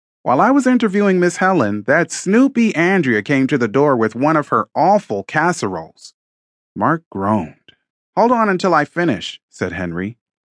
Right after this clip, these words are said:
"Miss Helen answered the door and told Andrea you would have no further need of her casseroles. Thanks for thinking of us. Have a nice day." Then she shut the door firmly but gently on Andrea and her casserole.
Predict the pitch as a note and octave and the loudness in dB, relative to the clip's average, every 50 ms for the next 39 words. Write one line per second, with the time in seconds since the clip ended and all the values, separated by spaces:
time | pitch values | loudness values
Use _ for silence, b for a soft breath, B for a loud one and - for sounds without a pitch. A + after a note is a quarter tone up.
0 | - D3 F#3+ A#3+ B3+ - - G3+ G#3 A3 G#3 F3+ D#3+ D3+ E3 F3 E3+ - D#3+ C#3 | -4 0 0 0 0 0 -2 0 0 2 2 2 4 4 2 2 2 0 0 0
1 | B2 A#2 G2 B2 C#3+ D#3+ C#3+ A#2+ A2 G#2+ A2 G#2+ - C#3+ D3 D3+ D#3 C#3 C#3 C#3+ | 0 -2 0 2 2 4 4 4 2 2 0 -2 -2 0 2 2 2 2 2 2
2 | D#3+ F3 E3+ B2+ B2 A2+ A2 A2+ A#2+ A#2 C3+ F#3 A3 G#3 G3+ F3+ E3+ F3 F3+ F3 | 2 2 0 0 0 2 2 2 2 2 0 0 2 2 0 2 2 2 0 0
3 | D3 D3 D#3+ F3+ G#3+ G#3 - - F#3+ G#3 A3 G3 F#3+ E3+ E3+ G3 A3+ A#3+ F#3+ - | 0 0 0 0 0 -2 -2 0 2 2 4 4 2 2 2 2 2 2 2 2
4 | - D3+ C#3 - F#3 F#3 G#3 A3+ - D3+ A#2 G2 E2 D2+ - - - _ _ _ | 0 -2 0 2 0 0 0 0 -2 -2 -4 -4 -4 -6 -10 -18 -20 _ _ _
5 | _ _ _ - F#3+ A3 C4 B3+ - G#3 F#3+ G3+ G#3 G#3+ - - C#3+ B2 A2 G2 | _ _ _ -2 0 0 2 2 0 0 0 2 0 0 0 0 0 0 0 0
6 | E2 F2 F#2 - - _ _ _ - G3 A3 G#3+ G#3+ G3 F#3 F3 E3+ E3 - B2+ | -4 -8 -16 -18 -20 _ _ _ 0 0 2 2 2 2 2 2 0 0 -2 0
7 | F3+ F#3+ F#3 C3+ F2 - _ _ _ _ _ _ - E3 G3 A#3 C#3+ - E3 C#3+ | 0 2 2 0 -2 -6 _ _ _ _ _ _ -2 0 2 2 2 0 0 -2
8 | B2 - - - G3+ A3 A#3+ - A#3+ G#3+ A3+ A3 G#3+ G#3 G3+ - G#3 A3+ A#3+ A#3 | -2 -2 -2 0 0 0 2 0 0 2 2 4 2 2 0 -2 -2 0 0 0
9 | F3+ C3+ B2+ C3 C3 A#2+ C3 C3 A#2 A#2 G#2+ C#3+ G3 A3 - C3 B2+ A#2+ A#2 A#2+ | 0 0 0 0 0 0 0 0 0 -2 -2 -2 -2 0 0 0 0 0 2 2
10 | A#2+ C3 D3 E3+ F#3 F3+ A2+ G#2+ G#2 A2 A#2 - - F3 G3+ A3+ A3 F#3+ C#3 B2+ | 2 2 2 2 0 0 -2 -2 -2 -2 -2 0 0 0 2 2 2 0 0 0
11 | A2+ G#2 - - D3+ D#3 F3+ - - - G#2+ F2+ E2+ D#2+ - - | -2 -2 0 0 2 2 2 0 0 -4 -4 -4 -6 -10 -12 -18